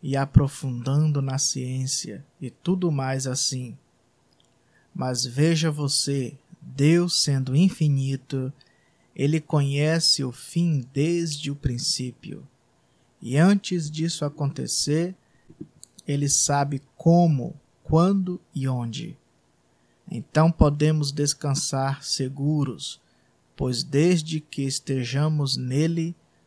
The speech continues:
tudo está muito bem. Não há necessidade de ficar com receio de nada.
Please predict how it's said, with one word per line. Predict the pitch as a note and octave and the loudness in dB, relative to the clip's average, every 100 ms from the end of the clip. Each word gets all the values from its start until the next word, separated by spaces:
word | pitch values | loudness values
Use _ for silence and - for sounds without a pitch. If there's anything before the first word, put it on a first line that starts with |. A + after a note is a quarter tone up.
| _ _ | _ _
tudo | F#3+ A3 G#3 F3+ | -2 0 -2 -2
está | F3 - D3+ C#3+ | -2 -2 0 0
muito | B2+ C#3+ E3 D#3 | 0 -2 -2 -4
bem. | C3+ B2 A#2 A2+ - _ _ _ _ _ _ _ _ _ _ _ _ _ _ _ _ _ _ _ - | -4 -6 -6 -10 -16 _ _ _ _ _ _ _ _ _ _ _ _ _ _ _ _ _ _ _ -8
Não | C3 E3 F#3 D3+ | 0 4 4 4
há | D#3+ | 4
necessidade | E3 D#3 - D3 - C3+ C3 C#3+ D3 C#3+ | 4 2 0 -2 -2 -4 -2 0 0 -2
de | C3+ C3 | -4 -6
ficar | - C3+ - C3+ C3+ | -6 -8 -4 -4 -4
com | - C#3 | -6 -2
receio | B2+ B2 - C#3+ C#3+ C#3+ | 0 0 -2 -2 -4 -4
de | D3 | -4
nada. | B2+ B2+ B2+ C#3 C3 G#2+ | -4 -4 -6 -6 -10 -12